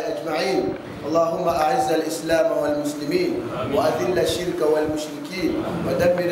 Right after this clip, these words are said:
أعداءك أعداء الدين، واختم لنا بخير منك يا أرحم الراحمين.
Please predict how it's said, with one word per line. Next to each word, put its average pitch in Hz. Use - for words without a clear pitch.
أعداءك 156
أعداء 151
الدين، 185
واختم -
لنا 160
بخير 160
منك 160
يا 143
أرحم 139
الراحمين. 139